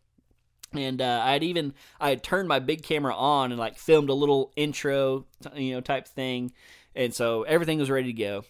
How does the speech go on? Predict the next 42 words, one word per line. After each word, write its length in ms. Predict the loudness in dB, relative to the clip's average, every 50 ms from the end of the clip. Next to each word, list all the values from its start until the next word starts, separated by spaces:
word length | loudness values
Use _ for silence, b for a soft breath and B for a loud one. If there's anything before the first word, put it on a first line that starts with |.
| _ -12
So 160 | -6 -6 -6
I'm 80 | -4
sitting 240 | -4 -6 -6 -6 -6
there, 420 | -6 -4 -4 -2 -4 -4 -6 -10 -10
and 140 | -6 -6 -6
it's 120 | -6 -2
about 300 | 0 2 2 2 0 -8
four 280 | -12 -4 -2 0 0 0
fifty, 560 | -2 -2 -4 -4 -4 -6 -10 -10 -10 -10 -12 b b b b b b b b b b b
and 340 | -2 0 0 0 0 -2 -4
I 180 | -4 -2 -2
look 240 | 4 2 2 4 4
up, 280 | 2 2 2 0 -2 -4
and 100 | -4 -4
I'm 80 | -4
just 120 | -4 -6 -4
kinda 180 | -4 -4 -4
scanning 360 | -4 -6 -4 -4 -4 -4 -4
around, 460 | -4 -4 -4 -4 -2 -2 -4 -4 -6 -8
and 160 | -6 -2 0 0
I 100 | 0 0
just 180 | -2 -4 -4
see 440 | -4 -2 -2 -2 -2 -2 -4 -8 -12 _
a 100 | -10 -10
giant 460 | -10 -8 -8 -8 -6 -6 -6 -8 -10
rack. 400 | -10 -12 -12 -14 -14 -20 _ -20 _ _ _ _ _
And 120 | -4 -4 -4
I 120 | -4 -6
was 100 | -6 -6
like, 200 | -6 -8 -8 -10 _ _ _ _ _ _ _ _ _ _
"What, 460 | -18 -16 -10 -6 -4 -4 -4 -6 -10 -14
what 260 | -6 -2 -2 -2 -2
in 100 | -2 -4
the 60 | -6
world?" 380 | -4 -4 -4 -4 -4 -6 -6 -4
I 80 | -2 -2
mean, 120 | -2 -2
completely 520 | -2 -6 -4 0 2 2 2 4 2 -2
took 200 | 0 0 0 0
me 100 | 0 -2
off 180 | -2 -4 -6 -4
guard. 380 | -6 -4 -4 -4 -8 -10 -14